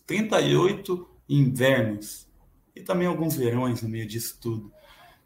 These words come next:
E agora, pra ser chamado de menino, sabia que nos Estados Unidos, os homens brancos, as pessoas brancas, quando querem diminuir uma pessoa negra, chamam ela de boy, de garoto, como se ela não fosse desenvolvido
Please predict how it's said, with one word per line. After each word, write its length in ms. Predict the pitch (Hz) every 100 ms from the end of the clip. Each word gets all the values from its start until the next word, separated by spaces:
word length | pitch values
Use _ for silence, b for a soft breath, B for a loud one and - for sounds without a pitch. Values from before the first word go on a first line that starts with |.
| _ _
E 120 | - 135
agora, 360 | 127 131 139
pra 80 | 139
ser 140 | 139
chamado 360 | 143 135 139 131
de 140 | 120
menino, 600 | 135 175 156 214 180 123 - _ _ _ _
sabia 300 | - 175 254
que 60 | 226
nos 180 | 156
Estados 300 | - 160 131
Unidos, 560 | 120 127 170 117 - - _ _ -
os 180 | 123 117
homens 420 | 151 139 117 113
brancos, 400 | 110 139 143 131
as 40 |
pessoas 340 | - 120 156 117
brancas, 420 | 127 143 143 -
quando 240 | - 135
querem 260 | - 131 131
diminuir 500 | 123 175 175 135 160
uma 180 | 151 123
pessoa 340 | 123 - 131
negra, 400 | 123 170 131 120 b b b
chamam 360 | - - 160 151
ela 160 | 151
de 120 | 143 120
boy, 440 | 107 165 165 - - _ _ _ -
de 120 | 113
garoto, 640 | 135 127 143 175 175 - _ _ _ _
como 220 | 143 147
se 80 | 143
ela 100 | 147
não 140 | 147
fosse 240 | 156 - 135
desenvolvido 960 | 185 180 175 147 131 135 165 139 B